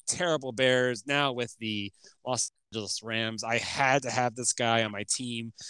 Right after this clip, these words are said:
I think I got him. Let me see where I got him at. I got him late in the fifth, uh, which is kind of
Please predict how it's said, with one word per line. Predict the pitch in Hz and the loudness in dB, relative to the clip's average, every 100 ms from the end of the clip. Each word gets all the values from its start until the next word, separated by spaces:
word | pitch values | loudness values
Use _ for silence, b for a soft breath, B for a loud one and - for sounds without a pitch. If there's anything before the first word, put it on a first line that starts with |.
| B B | B B
I | 123 | -8
think | - 165 165 | 0 0 4
I | 139 | 4
got | 139 135 131 | 6 4 4
him. | 107 127 127 123 | 2 0 -2 -4
Let | 123 | -2
me | 123 | 2
see | - 107 | 2 2
where | 95 | -4
I | |
got | 95 - | -8 -8
him | - 160 | -10 -10
at. | 165 - | -10 0
I | 135 | 6
got | 131 254 | 10 10
him | 196 | 8
late | 113 151 214 | 6 6 6
in | 151 131 | 2 2
the | 107 | 0
fifth, | - - - - 185 98 - - - | -2 -2 0 6 6 6 0 -10 -6
uh, | 123 120 113 | 2 4 4
which | 131 190 | 4 4
is | 208 | 4
kind | - 277 | 6 4
of | 302 | 4